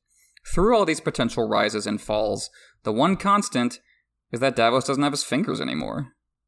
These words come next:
And this horrifies young Edric Storm, who says that Stannis should not have done that.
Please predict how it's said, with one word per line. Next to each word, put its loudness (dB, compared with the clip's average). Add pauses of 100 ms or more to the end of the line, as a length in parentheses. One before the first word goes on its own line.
(180)
And 2
this 0
horrifies 0
young 2
Edric -2
Storm, -2
who -2
says 0
that 0
Stannis -2
should -2
not 0
have -8
done 0
that. -4